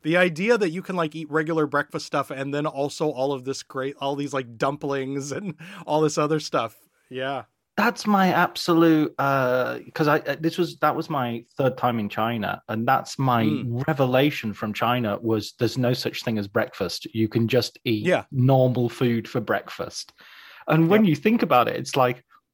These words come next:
Speaker 2: why not? <laughs> Why not just have, like,
Speaker 1: Yes.
Speaker 2: an ordinary meal? Just have it as a
Speaker 1: Yes.
Speaker 2: first meal rather than this
Speaker 1: Yes.
Speaker 2: bloody, 'cause we just eat like children at, at breakfast for some reason. <laughs>
Speaker 1: <laughs>
Speaker 2: It's like,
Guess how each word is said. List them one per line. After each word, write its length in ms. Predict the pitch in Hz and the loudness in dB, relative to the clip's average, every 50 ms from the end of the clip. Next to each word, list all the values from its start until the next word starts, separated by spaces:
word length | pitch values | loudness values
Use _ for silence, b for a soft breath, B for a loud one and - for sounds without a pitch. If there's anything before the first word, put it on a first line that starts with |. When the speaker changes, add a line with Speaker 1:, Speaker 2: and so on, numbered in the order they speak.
| _ _ - | _ _ -12
Speaker 2:
why 440 | 113 95 98 113 - - 311 302 302 | -10 -6 -6 -6 0 4 4 6 6
not? 540 | 320 269 214 320 330 285 - - - 156 - | 6 6 8 8 8 6 6 4 2 -2 6
<laughs> 40 | |
Why 220 | - 247 247 - 262 | 6 6 6 6 2
not 280 | 214 214 - 247 - 160 | 0 2 2 0 0 0
just 180 | 180 202 190 | -2 0 2
have, 140 | 175 160 147 | 2 4 4
like, 180 | 170 151 143 - | 4 4 4 2
Speaker 1:
Yes. 80 | 170 160 | 2 0
Speaker 2:
an 60 | 160 - - | 0 0 2
ordinary 480 | 165 165 180 160 170 160 160 151 151 | 2 2 2 0 -2 -2 -2 -2 -2
meal? 500 | 151 151 156 180 208 208 147 113 113 123 - _ - - 175 170 | -2 -2 -2 -2 0 0 -2 -2 -4 -8 -8 _ -6 -6 -6 -4
Just 200 | - - 165 - | -4 -4 2 2
have 140 | 156 151 - | 2 4 4
it 120 | 160 143 - | 2 0 2
as 140 | - 147 135 | 2 2 2
a 40 | |
Speaker 1:
Yes. 220 | 131 139 - - - | 2 0 -2 -8 -2
Speaker 2:
first 400 | - 147 156 160 156 - - - | 2 4 6 6 4 2 -2 -6
meal 460 | 135 139 165 202 196 143 113 - - B B B B B | -6 -4 -2 0 0 -2 -2 -4 -8 B B B B B
rather 180 | 151 156 160 156 | 2 4 4 4
than 140 | 147 147 131 | 4 2 2
this 220 | 156 147 139 - | 2 0 -2 -4
Speaker 1:
Yes. 80 | 214 190 | -2 0
Speaker 2:
bloody, 340 | 156 143 135 139 131 127 B B B B B B B B B _ - 196 - | 0 2 2 0 -4 -4 B B B B B B B B B _ -10 -4 0
'cause 120 | - 262 | 0 4
we 80 | 277 320 311 | 4 2 4
just 220 | - 370 - - | 4 2 0 2
eat 220 | 370 233 226 208 | 0 0 2 4
like 240 | 180 151 135 139 - | 4 4 2 2 0
children 520 | - - - 262 320 311 302 - 311 233 135 | -4 -2 2 2 2 2 2 0 0 0 0
at, 100 | 127 - 139 | -2 -2 -4
at 160 | 139 139 135 | -4 -4 -2
breakfast 440 | 139 117 - - - - 110 - - 147 | -4 -4 -4 -6 -8 -8 -8 -6 -6 -8
for 60 | - | -2
some 200 | - - 120 107 | 2 2 4 4
reason. 380 | - - - - - - - - | 4 2 2 2 2 2 4 6
<laughs> 180 | - 370 - - - | 6 6 6 6 2
Speaker 1:
<laughs> 260 | 294 320 294 - - 349 | 0 0 0 0 -2 -6
Speaker 2:
It's 160 | 320 285 - | -10 -6 -4
like, 340 | - - - - 320 320 - | -6 -4 -4 -2 -2 -2 -2